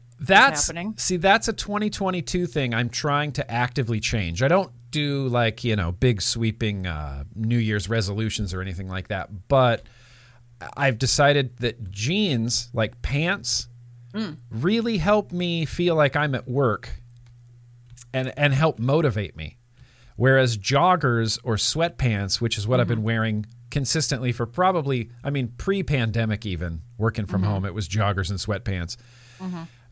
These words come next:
Speaker 1: The, that's too easy to just, I'll plop on the couch and it feels, suddenly feels like a day off,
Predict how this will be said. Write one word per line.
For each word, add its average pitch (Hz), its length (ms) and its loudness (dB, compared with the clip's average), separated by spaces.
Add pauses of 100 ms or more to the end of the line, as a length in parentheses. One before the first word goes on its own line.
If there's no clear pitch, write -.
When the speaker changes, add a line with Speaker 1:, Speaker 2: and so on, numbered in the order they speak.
Speaker 1:
The, 123 300 4 (180)
that's 156 360 4
too 196 300 0
easy 151 400 0
to 139 140 0
just, 120 560 0 (480)
I'll 233 280 2
plop 190 360 2
on 180 120 0
the 147 100 -2
couch 151 580 0
and 131 140 2
it 117 80 -2
feels, 135 240 -2
suddenly 127 300 2
feels 120 260 2
like 117 140 4
a 113 40 0
day 107 280 4
off, 98 440 2